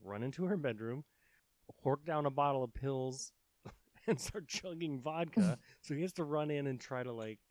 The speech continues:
Speaker 1: make her <laughs> throw up, but the ambulance comes to take her away. So she has successfully derailed his moving out and given him a bunch of guilt with this very manipulative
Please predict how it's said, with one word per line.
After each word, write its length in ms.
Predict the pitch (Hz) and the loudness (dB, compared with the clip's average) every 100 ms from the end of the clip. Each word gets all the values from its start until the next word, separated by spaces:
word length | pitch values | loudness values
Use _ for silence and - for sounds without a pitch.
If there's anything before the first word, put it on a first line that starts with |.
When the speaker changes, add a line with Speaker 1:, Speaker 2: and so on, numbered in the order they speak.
| _ _ _ - | _ _ _ -10
Speaker 1:
make 260 | 123 127 113 | -2 -2 0
her 240 | 135 135 | 0 0
<laughs> 60 | 131 | 0
throw 300 | 131 135 131 | -4 -2 -2
up, 200 | 104 107 | -2 -2
but 100 | 120 | -2
the 160 | 117 123 | -2 0
ambulance 460 | 131 135 131 120 | 0 0 -2 -4
comes 380 | - 107 113 107 | -8 -8 -8 -10
to 60 | 107 | -12
take 240 | - 113 | -12 -10
her 120 | 131 | -6
away. 220 | 123 95 98 | -8 -8 -12
So 180 | - 104 | -6 -6
she 200 | - 135 | -2 -2
has 160 | 120 | -2
successfully 880 | 110 - 143 - 170 156 156 151 143 | -6 -10 -12 -8 -6 -6 -8 -6 -6
derailed 720 | 123 123 117 113 107 104 104 107 _ _ _ _ | -4 -4 -2 0 -2 -4 -8 -12 _ _ _ _
his 240 | 139 135 | -2 -2
moving 360 | 135 135 127 104 | 0 0 0 -4
out 320 | 92 92 - _ _ _ _ _ | -8 -10 -14 _ _ _ _ _
and 140 | 110 110 | -12 -4
given 220 | 117 120 | -4 -2
him 100 | 123 | -2
a 60 | 117 | -2
bunch 240 | 123 117 | -4 -4
of 160 | 117 107 | -10 -8
guilt 400 | 95 90 98 - - _ _ _ - | -10 -10 -14 -20 -20 _ _ _ -8
with 140 | 113 - 110 | -8 -8 -8
this 560 | 104 - - - - _ _ _ 113 110 | -6 -6 -6 -8 -12 _ _ _ -20 -12
very 340 | 110 110 113 110 | -4 -2 0 -2
manipulative 760 | 107 104 95 101 98 98 95 | -2 -6 -6 -8 -6 -10 -12